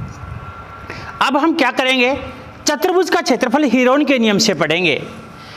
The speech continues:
जैसा कि आप देखते हैं कि कोई भी अगर चतुर्भुज ले हम, किसी भी प्रकार का कोई भी चतुर्भुज, उसको हम आसानी से दो त्रिभुजों में विभक्त कर सकते हैं। ऐसा कोई चतुर्भुज नहीं होगा जिसको हम दो त्रिभुजों में विभक्त नहीं कर सकते।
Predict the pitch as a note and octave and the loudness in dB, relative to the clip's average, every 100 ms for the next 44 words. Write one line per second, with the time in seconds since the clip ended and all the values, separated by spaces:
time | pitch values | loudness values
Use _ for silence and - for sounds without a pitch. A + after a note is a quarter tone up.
0 | - - A3 G#3+ E4+ F4+ F4+ A3 G#3+ A3 | -10 0 0 2 2 2 2 2 0 2
1 | E4 C#4 E3+ - - - - - - - | 2 4 2 0 -4 -8 -14 -16 -18 -20
2 | - - - - - - - C#4 C#4+ C4+ | -20 -20 -20 -20 -20 -8 -2 0 2 4
3 | D4+ F4 F#4+ F#4+ F4 F4+ B3+ B3+ A3+ A3 | 4 4 4 4 2 2 0 2 4 4
4 | A#3 A#3 C4+ A3 C#3 - - - C#4+ B3+ | 4 4 4 4 2 0 -4 -2 0 2
5 | F4+ F#4 F#4 - B3 B3 A#3+ C#4+ C#4 C4 | 2 2 2 0 2 2 0 0 0 2
6 | C4+ D4 D4 G#3 F#3 E3 E3 - - - | 2 2 2 0 0 2 0 -2 -8 -16
7 | - - - - - - A#3+ A3+ F4 E4+ | -20 -20 -18 -16 -8 0 2 2 2 2
8 | F4 B3 A3+ C#4 D4+ D4+ - E4 A#3 G3 | 4 2 2 2 2 2 2 2 2 2
9 | D4 D4+ C4 A#3 G#3 B3 B3+ G3 G#3 G#3 | 2 2 2 2 2 4 4 4 0 0
10 | F#3+ E3 F3+ - F#3 E3 D#3+ F#3 E3+ C#3 | 0 0 -2 0 0 2 2 2 2 -2
11 | - - - - - - - - - - | -6 -16 -20 -20 -20 -20 -20 -20 -20 -10
12 | - A3+ A3+ D#4 D#4+ C#4 E4+ D#4 C4 B3+ | -2 -2 0 0 0 0 2 0 0 2
13 | B3 A#3 A#3 C#4 C4 C4 - C#4+ B3 A#3+ | 2 2 4 2 2 0 0 2 2 2
14 | C4 C4 A3 G#3+ G#3+ F#3+ G3 G3+ F#3 E3+ | 0 0 2 4 2 2 0 2 2 2
15 | - C3+ - C#3 | 0 -2 0 -2